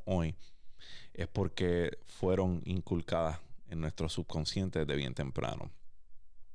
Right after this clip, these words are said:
Ir a una tienda y escuchar a padres decir, "Nosotros no tenemos dinero para eso,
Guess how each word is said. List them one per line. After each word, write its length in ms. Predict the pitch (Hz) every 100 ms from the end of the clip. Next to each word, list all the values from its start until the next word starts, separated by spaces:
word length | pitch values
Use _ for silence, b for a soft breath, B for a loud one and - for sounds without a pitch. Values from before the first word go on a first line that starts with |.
| - - - B B B B B B B B -
Ir 220 | 107 98
a 60 | 95
una 220 | 98 95
tienda 380 | 92 95 98 87
y 60 |
escuchar 400 | 82 - 87 78
a 100 | 78
padres 320 | - 82 80 80
decir, 500 | 80 - 80 76 76
"Nosotros 360 | 85 78 85 87
no 140 | 85
tenemos 320 | 82 82 80
dinero 340 | 80 80 80 76
para 300 | 76 73 73
eso, 340 | 71 - 73